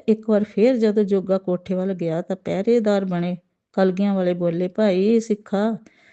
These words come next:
ਤੂੰ ਤਾਂ ਮੈਨੂੰ ਕੋਈ ਗੁਰੂ ਦਾ ਸਿੱਖ ਜਾਪਦਾ ਹੈ। ਅੰਮ੍ਰਿਤ ਵੇਲਾ ਹੋ ਗਿਆ ਹੈ, ਜਾ ਬੈਠ ਕੇ ਗੁਰੂ ਦੀ ਬਾਣੀ ਪੜ੍ਹ।" ਇਹ ਸੁਣ ਕੇ ਜੋਗੇ ਨੇ ਆਪਣੇ ਆਪ ਨੂੰ ਬਹੁਤ ਹੀ ਕੋਸਿਆ ਤੇ ਕਿਹਾ ਕਿ "ਮਨਾ, ਮੇਰੇ ਕੋਲੋਂ ਤਾਂ ਅੱਜ ਬਹੁਤ ਵੱਡੀ ਭੁੱਲ ਹੋ ਜਾਣੀ ਸੀ।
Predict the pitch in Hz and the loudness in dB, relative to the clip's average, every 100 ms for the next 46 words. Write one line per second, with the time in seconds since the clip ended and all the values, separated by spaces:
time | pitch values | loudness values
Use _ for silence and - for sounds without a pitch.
0 | _ _ 226 226 233 226 208 214 220 214 | _ _ 0 2 4 4 4 2 2 0
1 | 180 190 226 220 214 190 175 175 165 165 | 0 0 4 2 2 0 2 0 0 -2
2 | 170 220 233 _ _ _ 208 202 214 214 | 0 0 -2 _ _ _ 0 4 4 2
3 | 208 190 190 190 170 170 190 247 208 160 | 0 0 0 0 -2 -2 0 0 -4 -6
4 | _ - _ _ _ 185 226 233 208 190 | _ -20 _ _ _ 2 2 4 4 2
5 | - 202 190 185 190 185 170 165 165 147 | 2 0 0 0 0 0 0 -2 -2 -2
6 | 165 - _ _ _ _ _ _ _ _ | -4 -6 _ _ _ _ _ _ _ _
7 | - 240 262 226 208 208 233 208 208 185 | -2 0 2 2 2 2 0 4 2 2
8 | 226 247 233 226 220 220 214 202 196 202 | 2 4 4 2 0 0 0 0 -2 0
9 | 214 190 190 196 247 262 262 220 220 170 | 2 2 0 0 2 2 4 2 2 0
10 | 170 - 180 180 196 175 165 175 208 262 | 0 0 -2 0 -2 -2 -4 0 2 0
11 | - _ _ _ _ _ _ _ _ _ | -2 _ _ _ _ _ _ _ _ _
12 | _ _ _ 247 254 226 202 262 254 185 | _ _ _ 4 6 6 6 6 6 4
13 | 220 226 254 247 240 214 180 170 208 254 | 2 2 2 2 0 -2 -4 -2 0 0
14 | 269 208 214 254 226 214 214 214 202 202 | 0 0 0 2 4 4 4 4 4 2
15 | 202 202 | 2 -2